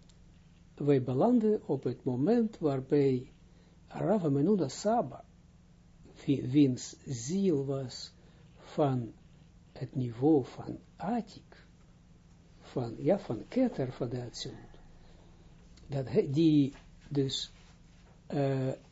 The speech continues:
gezonden werd, uitgezonden werd, om die twee reizigers op de weg naar Hashem, ehm, van traptreden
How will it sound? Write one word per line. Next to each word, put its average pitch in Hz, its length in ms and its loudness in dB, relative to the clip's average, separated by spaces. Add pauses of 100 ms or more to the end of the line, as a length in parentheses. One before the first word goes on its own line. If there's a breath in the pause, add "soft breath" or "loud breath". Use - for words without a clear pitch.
gezonden 165 720 4
werd, 117 260 -6 (720)
uitgezonden 147 840 2
werd, 110 340 -16 (580)
om 151 200 6
die 139 140 2
twee 143 360 4
reizigers 139 800 2
op 127 160 -4
de 135 80 2
weg 139 420 0 (520)
naar 135 300 -2
Hashem, 123 600 -4 (540)
ehm, 120 600 -4 (2250)
van 127 320 -4
traptreden 135 760 0